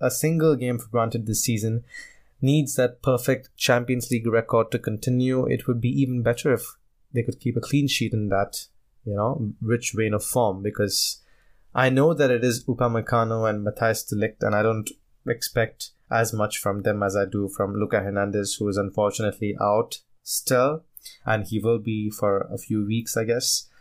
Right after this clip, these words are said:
But that being said, they need to perform, and they are doing really well, and I really hope that they continue,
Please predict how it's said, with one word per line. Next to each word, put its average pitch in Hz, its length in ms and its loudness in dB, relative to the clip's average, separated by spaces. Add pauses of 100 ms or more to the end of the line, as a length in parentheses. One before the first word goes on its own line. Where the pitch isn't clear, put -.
(340)
But 110 340 -2
that 110 220 0
being 117 180 0
said, 110 360 0 (180)
they 113 240 2
need 110 260 0
to - 60 -2
perform, 131 480 0
and 110 340 -2
they 107 340 0
are 104 220 2
doing 101 340 -2
really 135 260 2
well, 139 280 4
and 110 140 0
I 104 60 0
really 113 280 0
hope 110 220 0
that 107 120 -2
they 110 100 0
continue, 107 640 -2